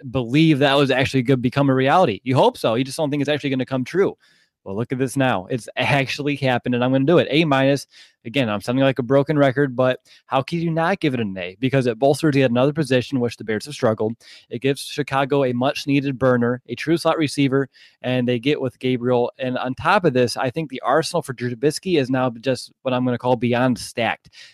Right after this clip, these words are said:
Uh, and now with Gabriel in the mix, the speed he brings to the table, I think it's gonna just open up things and just ta-, kinda take the focus away from Jordan Howard, away from the guys on the outside, and it's gonna be one of those,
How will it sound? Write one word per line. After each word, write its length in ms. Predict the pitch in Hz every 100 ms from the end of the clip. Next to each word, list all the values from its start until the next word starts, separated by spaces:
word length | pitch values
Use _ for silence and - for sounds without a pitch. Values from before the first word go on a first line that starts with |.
| _
Uh, 220 | 110 107 107
and 100 | 127
now 140 | 127 131
with 160 | 123
Gabriel 320 | 151 160 156
in 80 | 156
the 60 | 147
mix, 340 | 147 143 -
the 160 | - 120
speed 300 | - 147 151
he 80 | 143
brings 240 | 143 135
to 80 | 139
the 60 | 120
table, 300 | 135 127 127
I 60 |
think 120 | 123
it's 80 | 131
gonna 160 | - 127
just 160 | 123 -
open 360 | 139 151 147 135
up 200 | 131 - _ _ _ -
things 320 | 139 131 127
and 240 | 131 120
just 240 | 117 117 -
ta-, 140 | 143 -
kinda 220 | 143 139
take 140 | 143
the 100 | 131
focus 340 | - 139 135 123
away 280 | 117 135
from 180 | 131 135
Jordan 260 | 131 131 120
Howard, 380 | 120 123 120 123
away 240 | 120 135
from 140 | 123
the 60 | 127
guys 280 | 123 123 117
on 80 | 120
the 140 | 120
outside, 540 | 120 120 - 113 117
and 120 | 117 113
it's 100 | -
gonna 160 | 139
be 160 | 123 135
one 160 | 131
of 60 | 127
those, 260 | 123 120